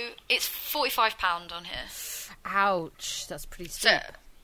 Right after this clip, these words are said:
Speaker 1: so how much was it on Steam?
Speaker 2: It was, uh, thirty-nine ninety-nine, I believe.
Speaker 1: Okay, so yeah, so, and I think that's across the board.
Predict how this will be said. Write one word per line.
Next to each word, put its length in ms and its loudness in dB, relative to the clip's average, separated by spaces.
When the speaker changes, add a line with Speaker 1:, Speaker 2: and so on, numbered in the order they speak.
Speaker 1:
so 120 0
how 120 2
much 180 2
was 140 -8
it 240 -8
on 300 -12
Steam? 460 -10
Speaker 2:
It 160 -8
was, 380 0
uh, 360 0
thirty-nine 840 -6
ninety-nine, 580 -10
I 40 -14
believe. 280 -16
Speaker 1:
Okay, 320 4
so 200 0
yeah, 320 6
so, 160 -6
and 80 8
I 80 12
think 200 0
that's 180 2
across 300 -10
the 60 -14
board. 280 -8